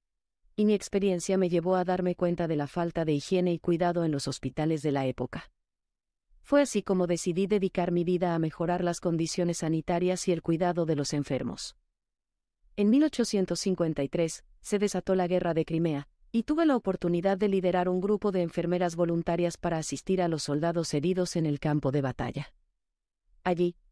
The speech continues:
pude aplicar mis conocimientos y habilidades para transformar las condiciones sanitarias de los hospitales militares, reducir la tasa de mortalidad y mejorar la calidad de vida de los pacientes.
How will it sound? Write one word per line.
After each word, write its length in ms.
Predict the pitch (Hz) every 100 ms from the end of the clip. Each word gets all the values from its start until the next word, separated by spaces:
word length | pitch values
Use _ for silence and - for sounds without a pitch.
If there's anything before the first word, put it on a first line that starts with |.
| -
pude 200 | 285 311
aplicar 400 | 330 214 185 180
mis 160 | 185 -
conocimientos 680 | 180 170 175 175 175 165 165
y 20 |
habilidades 600 | 156 160 165 175 170 170
para 180 | 165 156
transformar 600 | 139 135 139 156 160 185
las 180 | 180 -
condiciones 540 | 165 165 - 190 180
sanitarias 540 | 165 156 160 165 170 156
de 100 | 151
los 180 | 135 131
hospitales 520 | - 135 165 165 165
militares, 640 | 170 185 170 139 123 - _ _
reducir 440 | - 208 202 240 233
la 100 | 226
tasa 300 | - 196 196
de 100 | 180
mortalidad 580 | 165 160 160 170 185 185
y 80 | 180
mejorar 420 | 165 175 175 175
la 100 | 165
calidad 420 | 147 151 160 170
de 140 | 165 156
vida 260 | 165 160
de 120 | 143
los 160 | 127 -
pacientes. 640 | - - 135 127 170 -